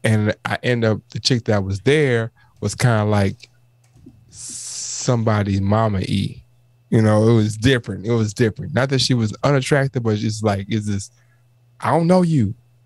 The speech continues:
I didn't expect this here." So, okay, so we do playing games, da, da, da. Okay, now it's like, "Look, it's do or die time." Like, we didn't play all this game, we got familiar, now you know me, now I know you.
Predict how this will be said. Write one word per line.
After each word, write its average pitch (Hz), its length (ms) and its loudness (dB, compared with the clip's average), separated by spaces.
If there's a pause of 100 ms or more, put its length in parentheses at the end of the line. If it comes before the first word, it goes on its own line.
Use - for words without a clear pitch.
(420)
I 123 120 2
didn't 139 160 2
expect 139 300 0
this 123 120 -2
here." 147 360 2 (1600)
So, 107 340 0
okay, 104 380 -2
so 101 400 -2
we 123 160 2
do 117 240 2
playing 127 300 0
games, 123 260 0
da, 123 140 0
da, 120 160 2
da. 117 380 2 (460)
Okay, 107 280 2
now 120 440 0
it's 110 160 -6
like, 101 280 0 (1500)
"Look, 98 320 4 (140)
it's 101 240 2
do 123 220 4
or 110 60 2
die 107 240 0
time." 95 440 -4 (500)
Like, 101 320 4 (260)
we 113 180 4
didn't 104 240 0
play 127 200 2
all 131 140 2
this 127 140 -4
game, 120 360 0
we 101 120 -4
got 113 220 0
familiar, 120 400 0
now 113 160 0
you 117 160 -4
know 120 240 0
me, 120 180 -2
now 113 200 0
I 117 40 0
know 117 180 2
you. 117 400 4